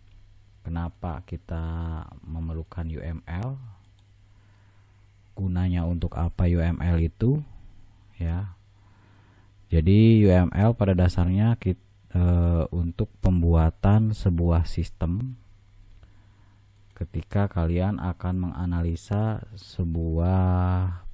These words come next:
perusahaan atau tempat yang akan dijadikan analisis kalian. Jadi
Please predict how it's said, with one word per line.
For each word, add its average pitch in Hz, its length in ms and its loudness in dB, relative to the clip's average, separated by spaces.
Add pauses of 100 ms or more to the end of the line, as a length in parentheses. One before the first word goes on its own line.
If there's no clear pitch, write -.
(120)
perusahaan 87 800 0
atau 85 480 -4
tempat 87 480 -2
yang 82 160 2
akan 85 480 0
dijadikan 82 640 0
analisis 80 560 -4
kalian. 76 560 -4 (1400)
Jadi 85 320 2